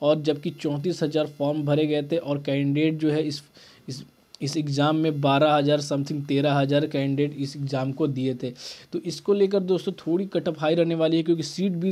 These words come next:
बहुत ही ज़्यादा कम है, इसको लेकर हल्का सा हाई रहने वाली है। और जैसे ही अगर फाइनल कटअप की आएगी, तो आपको पूरी इन्फॉर्मेशन भी दी जाएगी। और दोस्तों, आपके लिए जो आपकी ये सवाल जो आ रही है कि सर, कटअप कुछ हाई रहने वाली है, इसके लिए भी हम आपको पूरी प्रॉपर इन्फॉर्मेशन में आपके लिए वीडियो बनाई जाएगी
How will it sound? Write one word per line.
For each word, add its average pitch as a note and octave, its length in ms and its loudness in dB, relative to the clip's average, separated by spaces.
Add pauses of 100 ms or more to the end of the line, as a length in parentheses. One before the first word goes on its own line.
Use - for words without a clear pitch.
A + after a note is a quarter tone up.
(160)
बहुत D3+ 340 0
ही G3+ 40 -2
ज़्यादा E3+ 280 4
कम E3+ 260 -4
है, F3 120 -6 (320)
इसको F3 220 -4
लेकर F3 280 0
हल्का D#3 300 0
सा D#3 100 -6
हाई D3 220 0
रहने D#3+ 240 0
वाली D#3 240 -2
है। E3+ 140 -4 (360)
और D3+ 160 -4
जैसे D3 260 0
ही F#3+ 80 4
अगर E3+ 200 4
फाइनल D#3 340 -2
कटअप D#3 360 -2
की E3+ 180 -10
आएगी, D3+ 380 -2
तो D#3+ 120 -6
आपको B2+ 340 -8
पूरी C#3+ 340 0
इन्फॉर्मेशन C#3+ 600 -2
भी C#3+ 60 0
दी C#3+ 160 2
जाएगी। D3 320 -2 (400)
और D#3+ 120 2
दोस्तों, F3 340 0
आपके D3+ 320 0
लिए F3 180 6
जो F3 120 2
आपकी D3+ 380 -2
ये D#3 60 4
सवाल D#3+ 360 2
जो E3 120 2
आ D#3+ 100 6
रही D#3+ 120 4
है D#3 120 2
कि D3+ 120 -2
सर, C#3+ 160 -4
कटअप D#3 320 -4
कुछ D3 160 -8
हाई D3 160 -4
रहने D#3 220 0
वाली D3+ 260 -2
है, E3 120 -6
इसके D3+ 280 -6
लिए D#3 160 0
भी D#3 100 -2
हम D3+ 120 -2
आपको C#3+ 180 -2
पूरी D#3 380 -4 (360)
प्रॉपर D3+ 320 0
इन्फॉर्मेशन C#3+ 580 -2
में D3+ 140 -2
आपके C#3+ 240 -2
लिए C#3+ 140 4
वीडियो C#3 320 4
बनाई C#3 260 2
जाएगी C#3+ 320 4